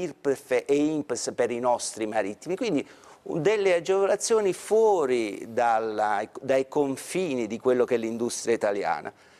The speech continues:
C'era un solo obbligo di legge, quello di imbarcare prevalentemente marittimi del nostro paese, oggi con un trattino comunitari. Quest'obbligo, con il passare degli anni, gli armatori lo hanno disatteso,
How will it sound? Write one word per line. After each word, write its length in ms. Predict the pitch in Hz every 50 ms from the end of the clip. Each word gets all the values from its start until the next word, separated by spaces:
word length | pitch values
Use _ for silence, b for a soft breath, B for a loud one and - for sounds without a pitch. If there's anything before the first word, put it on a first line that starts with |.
| b b
C'era 260 | b - 226 220 208
un 120 | 202 202 196
solo 260 | - 226 214 202 185
obbligo 320 | 165 156 147 143 135 135
di 120 | 123 117 98
legge, 360 | 98 98 85 - - 147 147
quello 300 | - - 175 139 131 131
di 100 | 135 156
imbarcare 560 | 170 175 165 165 160 - - 139 120 107 113
prevalentemente 1120 | - - 151 147 147 156 170 185 196 190 - 165 135 117 110 117 120 - - 135 135 - -
marittimi 640 | - 120 120 117 - 139 139 120 - - 151 131 135
del 140 | 117 113 113
nostro 300 | 113 110 - - 156 151
paese, 380 | - 135 123 127 127 - 135
oggi 540 | 123 123 123 120 123 117 - 123 127 120 - - - -
con 160 | - - 117
un 120 | 113 110 110
trattino 500 | - 139 143 143 - 123 117 117 113 107
comunitari. 720 | - 127 117 117 110 113 101 - - 78 69 71 - - - B B B B B B B B B B B B B B _ _ _
Quest'obbligo, 840 | - 170 185 180 - - - 190 165 135 107 110 110 110 101 107
con 200 | 101 - 147 156
il 100 | 151 135
passare 420 | - - 117 110 - - 135 123 117
degli 280 | 117 113 113 107 107
anni, 420 | 110 101 87 90 98 104 113 117 120
gli 160 | 143 143 156
armatori 500 | 160 160 170 170 170 - 175 175 170 151
lo 140 | 139 135 135
hanno 300 | 139 143 143 139 135 131
disatteso, 760 | 123 117 - - 95 - - - 85 87 - - - -